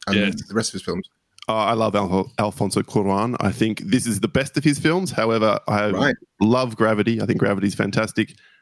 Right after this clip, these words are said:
Speaker 2: I also, I like Roma for the technical aspects of it, how beautiful Roma is and the like.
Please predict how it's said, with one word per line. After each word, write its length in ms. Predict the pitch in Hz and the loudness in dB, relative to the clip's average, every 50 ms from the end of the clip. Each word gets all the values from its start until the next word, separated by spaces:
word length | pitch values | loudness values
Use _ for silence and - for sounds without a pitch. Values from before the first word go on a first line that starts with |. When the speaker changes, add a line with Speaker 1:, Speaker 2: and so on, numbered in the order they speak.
| _ _ - | _ _ -6
Speaker 2:
I 100 | - 110 | -2 0
also, 340 | 123 139 139 - 131 117 101 - - | 0 0 0 0 -2 -2 -2 -2 -4
I 80 | 113 117 | -4 -2
like 220 | 120 139 143 127 110 | 0 0 0 0 0
Roma 320 | 107 120 123 120 117 104 | 0 2 2 2 0 0
for 400 | - - 110 104 104 104 104 - | 0 2 2 4 4 4 4 4
the 80 | - 104 | 2 2
technical 400 | - - - - 104 98 101 104 | 2 0 -2 -2 -2 0 0 0
aspects 340 | 101 101 - - 101 85 - | 0 -2 -2 -4 -4 -2 0
of 80 | 101 98 | 0 0
it, 80 | 95 | 2
how 100 | 98 95 | 2 0
beautiful 460 | 98 - - 113 113 113 - 101 101 101 | 0 2 2 2 2 2 2 2 2 4
Roma 280 | 98 98 98 98 95 | 4 2 2 2 4
is 160 | 98 95 90 | 4 4 4
and 80 | 92 92 | 2 2
the 60 | 95 | 4
like. 280 | 98 95 98 101 - | 4 2 2 0 -4